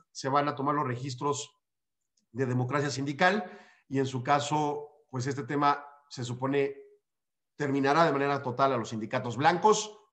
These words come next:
por más que se quiera hacer al respecto, ya no van a ser funcionales. Entonces, bueno, pues, eh, un sistema nuevo laboral que presumiblemente es más rápido, creo yo que ven-,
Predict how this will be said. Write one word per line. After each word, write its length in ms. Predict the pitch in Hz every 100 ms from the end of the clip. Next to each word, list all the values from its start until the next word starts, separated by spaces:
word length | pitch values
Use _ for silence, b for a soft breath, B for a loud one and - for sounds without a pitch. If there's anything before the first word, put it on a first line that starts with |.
| _ _ _
por 240 | 139 113
más 280 | 110 175 175
que 100 | 156
se 80 | 135
quiera 200 | 131 151
hacer 180 | 131 147
al 120 | 143
respecto, 600 | 127 120 165 170 165 - B B B
ya 320 | - 123 165 151
no 160 | 135
van 140 | 131 123
a 40 |
ser 160 | 123 120
funcionales. 640 | 131 113 104 101 - - b b b b b b b b b
Entonces, 560 | - 175 226 226 240 180
bueno, 300 | 190 214 208
pues, 280 | 175 151 - 175
eh, 280 | 165 160 165
un 100 | 190
sistema 300 | 185 202 196
nuevo 220 | 190 190
laboral 440 | 170 180 220 233
que 120 | 202
presumiblemente 580 | 175 160 170 185 190 190
es 60 | 170
más 160 | 165
rápido, 460 | 165 240 240 233 233
creo 180 | 214 214
yo 200 | 208 208
que 100 | 202
ven-, 360 | 170 151 147